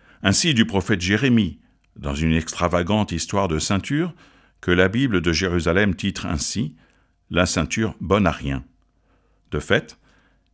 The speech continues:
Jérémie est invité par le Seigneur à acheter une ceinture dont il ne se servira pas, qu'il est invité à cacher dans un rocher et qui va y pourrir. L'expulsion des vendeurs du temple fait partie de ces gestes,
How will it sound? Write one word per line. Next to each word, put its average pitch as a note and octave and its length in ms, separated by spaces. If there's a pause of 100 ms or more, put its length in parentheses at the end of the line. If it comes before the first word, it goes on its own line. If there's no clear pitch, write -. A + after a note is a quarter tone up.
(140)
Jérémie B2+ 460
est B2 120
invité A2+ 380
par G#2+ 120
le G2+ 80
Seigneur F#2+ 440
à E2 60
acheter F2+ 260
une E2+ 180
ceinture D3+ 500 (640)
dont F2+ 160
il F2+ 180
ne D#2 100
se D#2+ 140
servira F2+ 520
pas, F#2 260 (680)
qu'il E2 180
est F2+ 100
invité G2 320
à E2+ 100
cacher A#2+ 300
dans F2 220
un E2 40
rocher D#2 460 (560)
et G#2 120
qui E2 160
va D#2+ 120
y D#2 80
pourrir. C2 540 (1800)
L'expulsion C#3+ 600
des D#3+ 120
vendeurs C3+ 360
du A#2 160
temple C3 340
fait A2 180
partie A2 360
de G#2 80
ces F2+ 180
gestes, F2 460